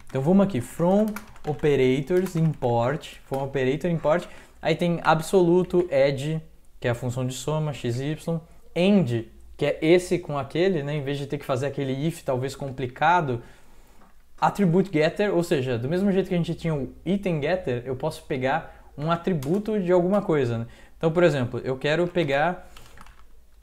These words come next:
attribute getter de uma string. String.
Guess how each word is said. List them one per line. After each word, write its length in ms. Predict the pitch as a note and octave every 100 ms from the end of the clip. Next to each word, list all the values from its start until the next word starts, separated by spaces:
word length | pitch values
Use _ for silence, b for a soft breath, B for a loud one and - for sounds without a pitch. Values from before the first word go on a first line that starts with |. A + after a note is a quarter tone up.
| - - - - - - - -
attribute 540 | C#3 C3+ C3+ B2 A#2+ B2+
getter 540 | C3 D#3 G3+ A3 G#3+ - - - - -
de 540 | B2 A2+ D3 F#3 G3 G3 - - - - - - - -
uma 200 | C#3+ D#3+
string. 520 | F3+ - B2 A#2 G#2 G#2 - - - - - - - - - - - - - - - - - - -
String. 580 | C#3 - - A2 G2+ G#2